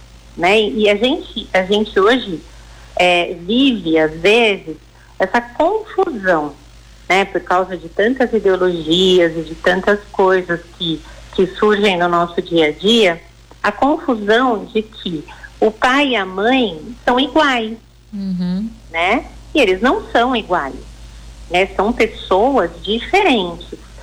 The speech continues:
Speaker 1: E são, todos nós somos diferentes, obviamente, homem, mulher, cada um, cada um de nós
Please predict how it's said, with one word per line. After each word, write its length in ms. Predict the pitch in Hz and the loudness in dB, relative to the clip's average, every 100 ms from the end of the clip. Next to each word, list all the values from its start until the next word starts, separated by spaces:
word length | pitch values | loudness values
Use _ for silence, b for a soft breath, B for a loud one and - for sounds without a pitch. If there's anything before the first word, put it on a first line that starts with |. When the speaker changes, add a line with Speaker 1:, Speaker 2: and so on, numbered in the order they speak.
| B B B - 294 | B B B -4 -2
Speaker 1:
E 120 | 320 | 0
são, 200 | 392 403 381 - | 2 0 -2 -2
todos 400 | 277 277 302 294 | 0 0 -4 -2
nós 320 | 240 262 294 - | 0 2 0 -2
somos 520 | 240 220 214 175 156 | 0 2 0 -2 -10
diferentes, 520 | 175 175 185 170 127 - | -10 -4 -2 0 -4 -2
obviamente, 760 | 175 165 185 240 233 156 - - | -2 0 0 2 0 -2 -8 0
homem, 440 | 160 202 175 160 156 - | 2 0 -2 -8 -12 -18
mulher, 540 | 151 156 156 180 196 - | -10 -2 2 2 2 0
cada 220 | 170 170 | -2 0
um, 200 | 185 226 | -2 -6
cada 280 | 220 196 220 | -2 0 0
um 60 | |
de 100 | 220 | -2
nós 260 | 208 190 | -2 0